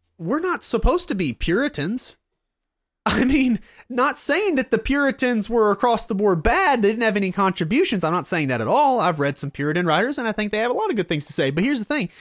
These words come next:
The, the image that they had is very straight-laced, okay? And I've heard some people say, "Well, that's not quite accurate," whatever. I'm just using that image right now. But a lot of times i-, in the minds of Christians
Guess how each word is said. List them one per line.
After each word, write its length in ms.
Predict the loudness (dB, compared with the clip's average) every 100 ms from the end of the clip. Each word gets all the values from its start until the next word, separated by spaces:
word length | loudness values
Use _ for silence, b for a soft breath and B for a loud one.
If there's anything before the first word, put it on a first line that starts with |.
| B B B -2
The, 200 | 0 0
the 220 | -2 -2
image 300 | -2 0 0
that 160 | 0 0
they 120 | 0
had 200 | 2 0
is 100 | 0
very 220 | 0 0
straight-laced, 800 | -2 -2 -2 -2 -2 -4 -6 -10 _ _ -4
okay? 280 | -2 -2 b b
And 100 | 0
I've 120 | 0
heard 180 | 0 -2
some 140 | -2 -4
people 180 | -4
say, 200 | -2 -2
"Well, 100 | 0
that's 220 | -2 -2 -4
not 160 | -6
quite 180 | -4 0
accurate," 400 | 0 -2 -6 -2
whatever. 440 | 0 2 0 -4 -4
I'm 120 | -2
just 200 | -2 -4
using 600 | -2 -2 0 -2 -2 -4
that 240 | 0 0 -2
image 320 | -2 -2 -2
right 220 | -2 -2 -2
now. 220 | -4 -6 b b b -4
But 400 | 0 2 0 -4 0
a 60 |
lot 240 | 2 4 2
of 80 | 0
times 440 | 0 2 0 -6 _ _ _ _ -4
i-, 40 |
in 200 | -2 0
the 80 | 2
minds 480 | 2 2 2 0 0
of 160 | 0 -2
Christians 800 | -2 0 0 -6 -8 -8 -10